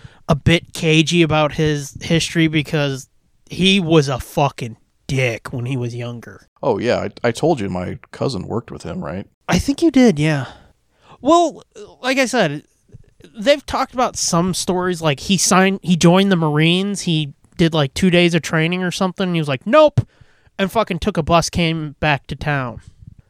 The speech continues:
Speaker 1: And then he got, like, court-martialed, dishonorably discharged, all that shit. I think he did some military jail time.
Speaker 2: No shit.
Speaker 1: I, I could be wrong about that, but I know it was a big thing because he basically was a fucking deserter after he signed up.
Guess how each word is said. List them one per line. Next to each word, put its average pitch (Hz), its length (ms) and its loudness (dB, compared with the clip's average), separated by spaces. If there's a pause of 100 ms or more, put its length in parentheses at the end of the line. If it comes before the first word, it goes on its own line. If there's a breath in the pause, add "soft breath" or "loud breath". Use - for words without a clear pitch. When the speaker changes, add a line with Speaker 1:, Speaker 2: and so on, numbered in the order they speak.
(180)
Speaker 1:
And 165 140 4
then 170 100 6
he 175 80 6
got, 160 220 0
like, 143 160 -6 (140)
court-martialed, 151 920 0 (540)
dishonorably 151 640 2
discharged, 147 680 0
all 139 140 0
that 139 200 0
shit. 143 220 2
I 139 60 4
think 143 220 -4
he 139 340 -6
did 143 180 0
some 135 360 -4 (120)
military 143 840 2
jail 143 260 2
time. 147 400 0 (160)
Speaker 2:
No 120 140 0
shit. - 340 -2 (640)
Speaker 1:
I, 170 280 0
I 180 120 -8 (160)
could 226 160 -6
be 240 80 -8
wrong 214 260 -4
about 143 200 -8
that, 151 140 -6
but 196 120 0
I 196 80 4
know 262 220 2
it 202 60 -2
was 170 100 -2
a 147 60 -4
big 180 280 0
thing 175 280 -2
because 147 280 -8
he 151 160 -10 (360)
basically 175 440 -2
was 151 140 -6
a - 40 -12
fucking 214 260 -6
deserter 151 460 -2
after 135 240 -8
he 135 80 -4
signed 156 320 -6
up. 208 240 -4